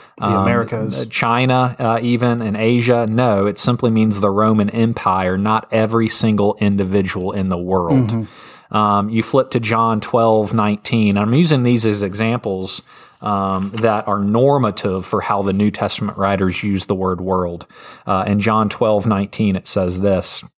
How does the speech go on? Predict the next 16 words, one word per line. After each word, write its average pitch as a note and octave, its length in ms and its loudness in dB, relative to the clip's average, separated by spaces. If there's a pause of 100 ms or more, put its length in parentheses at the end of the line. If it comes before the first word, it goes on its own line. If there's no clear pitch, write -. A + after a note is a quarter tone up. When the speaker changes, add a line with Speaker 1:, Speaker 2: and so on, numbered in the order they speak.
(720)
Speaker 2:
"So B2 140 2
the A2+ 80 2
Pharisees C3+ 540 0
said C3+ 260 2
to - 80 -4
one A2 160 0
another," G#2 420 0 (280)
talking A#2+ 340 -2
about G2 180 -4
Jesus, G2+ 640 -6 (380)
"You A#2 160 0
see D3 320 2
that B2 340 0
you B2+ 300 0
are G#2 180 2
gaining, A2+ 640 0